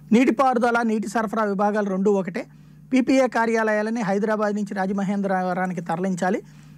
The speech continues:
నిధులను రీయింబర్స్ చేయడంలో జాప్యం లేకుండా చూడాలి. వీటన్నిటితో పాటుగా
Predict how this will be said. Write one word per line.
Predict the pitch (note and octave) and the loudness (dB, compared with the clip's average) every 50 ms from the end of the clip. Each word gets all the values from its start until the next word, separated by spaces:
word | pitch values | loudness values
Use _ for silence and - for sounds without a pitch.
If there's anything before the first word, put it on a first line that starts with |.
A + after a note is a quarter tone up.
| - - A#3 | -4 2 2
నిధులను | A3+ A3 C4+ C#4 C#4+ C#4+ | 4 4 4 4 4 4
రీయింబర్స్ | A#3 A3 A#3 B3 A#3+ A#3+ A3+ A#3 G3+ - - | 4 4 2 2 2 2 0 -2 -4 -4 -2
చేయడంలో | B3 A3 G#3+ A3 A3 A3 A3+ | 0 0 0 0 0 0 0
జాప్యం | G3+ D#3 E3+ F#3+ G#3 G3+ - A3+ G#3+ | 0 0 0 0 0 0 -2 -2 0
లేకుండా | G#3 G3 F#3+ G3+ G3 F3+ F#3+ | 0 0 0 0 0 0 2
చూడాలి. | F#3 G3+ G#3+ A#3+ C4+ | 2 2 0 0 0
వీటన్నిటితో | A#3+ G#3 G3 G#3 G3 G3+ A3+ A3 G#3 A#3 A3 | -2 0 0 2 2 2 2 2 0 0 0
పాటుగా | G3+ G#3+ G#3+ A3+ A#3+ | 0 0 0 2 2